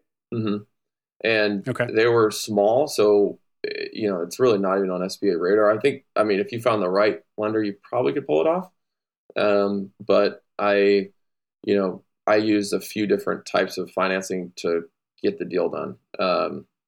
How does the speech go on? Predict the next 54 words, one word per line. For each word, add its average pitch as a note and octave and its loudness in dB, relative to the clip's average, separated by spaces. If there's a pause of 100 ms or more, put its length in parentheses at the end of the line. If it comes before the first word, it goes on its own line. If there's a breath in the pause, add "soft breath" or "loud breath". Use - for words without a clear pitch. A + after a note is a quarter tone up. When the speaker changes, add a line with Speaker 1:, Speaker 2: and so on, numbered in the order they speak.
(100)
Speaker 1:
and, F#2+ -2 (920)
you F#2 0
know, F#2 0
these G2+ -2
guys G#2 2
are G2 2
retiring, B2+ 0
they G2+ 2
wanna G2 0
be G2 -4
done, G#2 0 (260)
and F2+ -4 (220)
there's G2 -6
just A2+ -8
not G#2 0
a G2+ 2
lot G#2 4
of G2+ -2
people A2 -4
buying G2 -4
these D#2 -10
small D2+ -4
ones. C#2+ -10 (300)
Um, E2 -6 (220)
so F2+ -2 (400)
it G#2+ 0
ended A2+ 2
up F2+ -2
working A#2+ 0
for A2 -4
me, A2 -2 (220)
you G2+ -2
know, G2+ 2
and, G2 -2
but G#2 2
also A#2 4
that A2 2
there's G3+ 4
a G2 -6
big G#2 0
downside G#2 0
that F#2 -2
a F2+ 0
lot F#2+ 2
of G#2 -2
people A2 0
talk A#2 0
about F#2+ 0
on G2 -12
here F#2+ -4
for F#2+ -2 (420)
buying G2 2
small G2+ 0
stuff. F#2 -2